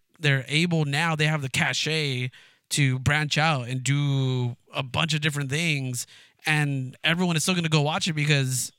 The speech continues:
like I said, like, they have the equity now <laughs> that they can go and try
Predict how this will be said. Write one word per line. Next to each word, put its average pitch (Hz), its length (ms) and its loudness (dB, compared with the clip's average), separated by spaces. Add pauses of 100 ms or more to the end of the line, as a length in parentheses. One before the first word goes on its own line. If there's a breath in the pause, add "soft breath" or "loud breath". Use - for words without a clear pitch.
(220)
like 135 180 -6
I 135 40 -4
said, 175 220 -2
like, 131 180 -2
they 139 140 -2
have 143 260 2
the 139 140 -4
equity 147 340 -2
now 127 240 0
<laughs> - 0 -
that 170 120 -2
they 165 80 0
can 156 180 -6
go 156 160 -2
and 147 100 -6
try 147 480 -2